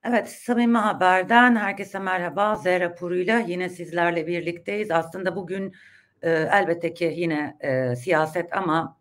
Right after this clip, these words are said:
e, şöyle biraz Hatay'a gideceğiz. E, C H P'nin yeni, e, genel başkanı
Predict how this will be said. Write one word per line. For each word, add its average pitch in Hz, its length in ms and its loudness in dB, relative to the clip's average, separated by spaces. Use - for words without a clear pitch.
e, 143 220 -2
şöyle 165 380 0
biraz 160 260 0
Hatay'a 165 360 -2
gideceğiz. 143 480 0
E, 156 240 0
C 170 160 0
H 165 140 0
P'nin 165 440 -2
yeni, 147 540 0
e, 127 220 -4
genel 139 420 0
başkanı 151 720 -2